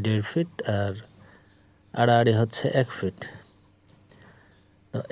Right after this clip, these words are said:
এখানে আপনারা খেয়াল করে দেখেন বেশ কয়েক জাতের মেল গাপ্পি রাখা আছে। তার মধ্যে হচ্ছে এখানে আছে টাইগার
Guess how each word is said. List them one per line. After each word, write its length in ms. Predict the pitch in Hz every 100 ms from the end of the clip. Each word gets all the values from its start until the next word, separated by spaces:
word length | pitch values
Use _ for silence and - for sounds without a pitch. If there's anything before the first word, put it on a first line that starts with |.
| 135
এখানে 260 | 127 147 151
আপনারা 280 | 139 143 139
খেয়াল 220 | 127 135
করে 200 | 135 131
দেখেন 320 | 120 110 113 135
বেশ 200 | 131 127 -
কয়েক 240 | 127 123
জাতের 280 | 113 113 117
মেল 220 | 110 117 120
গাপ্পি 260 | 110 98
রাখা 260 | 101 95 92
আছে। 180 | 95 127
তার 180 | 123 117 120
মধ্যে 220 | 117 113
হচ্ছে 360 | 113 113 - 120 117 123 - _ _ _ _
এখানে 280 | - 107 113
আছে 180 | 107 -
টাইগার 380 | 110 113 107 110